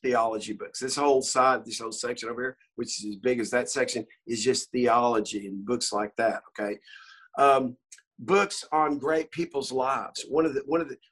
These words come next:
one of the things that you need to understand about when you read a book, the reason readers are leaders is because when you read somebody else's book, you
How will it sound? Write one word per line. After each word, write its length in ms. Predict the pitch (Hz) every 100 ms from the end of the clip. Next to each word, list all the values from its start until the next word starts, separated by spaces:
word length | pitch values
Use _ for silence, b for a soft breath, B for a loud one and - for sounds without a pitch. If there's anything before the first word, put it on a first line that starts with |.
| -
one 140 | 233
of 60 | 311
the 80 | 233
things 160 | 202 -
that 120 | -
you 120 | 156
need 180 | 160 160
to 100 | 135
understand 460 | 123 120 - 156 147
about 220 | 123 117
when 160 | 170
you 160 | 202 208
read 220 | 185 185
a 40 | 151
book, 200 | 139 -
the 100 | 131
reason 520 | 143 233 311 247 160 135
readers 540 | 151 190 202 185 160
are 320 | - 127 127
leaders 800 | 123 131 143 160 190 214 - - _ _ b b b b b b _ _
is 240 | 165 170 123
because 680 | 151 151 - 196 190 165
when 220 | 147 175 170
you 260 | 160 151
read 380 | 156 220 262 262
somebody 600 | - 196 180 170 156 147
else's 500 | 151 165 165 147 120
book, 380 | 110 160 165 -
you 180 | 143 143